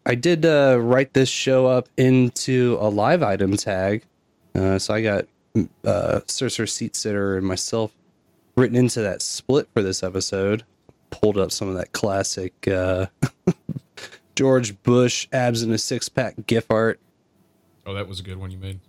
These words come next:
Speaker 2: Yeah.
Speaker 1: So, uh,
Speaker 2: Uh,
Speaker 1: live in app. Lit.
Speaker 2: Yeah, you're so far ahead of the ball with this two point oh stuff where, like, I, I'm,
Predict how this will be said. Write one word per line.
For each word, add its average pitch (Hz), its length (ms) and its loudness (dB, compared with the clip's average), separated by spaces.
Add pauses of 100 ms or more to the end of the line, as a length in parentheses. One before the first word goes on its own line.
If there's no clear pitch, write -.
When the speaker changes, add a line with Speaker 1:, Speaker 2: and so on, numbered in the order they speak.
(140)
Speaker 2:
Yeah. 92 60 -20 (1700)
Speaker 1:
So, 95 380 -4
uh, 98 120 -4
Speaker 2:
Uh, 92 100 -14
Speaker 1:
live 151 380 2
in 156 100 2
app. 170 240 2 (460)
Lit. 120 560 -2 (2250)
Speaker 2:
Yeah, 110 120 -4
you're 120 240 -2
so 117 360 -4 (400)
far 101 180 -6
ahead 98 180 -6
of 92 60 -12
the 95 60 -12
ball 92 280 -8
with 92 240 -14
this 98 160 -12
two - 160 -14
point 92 240 -10
oh 90 80 -8
stuff 87 280 -12
where, 87 140 -16
like, 87 280 -18
I, 92 120 -12 (220)
I'm, 92 240 -16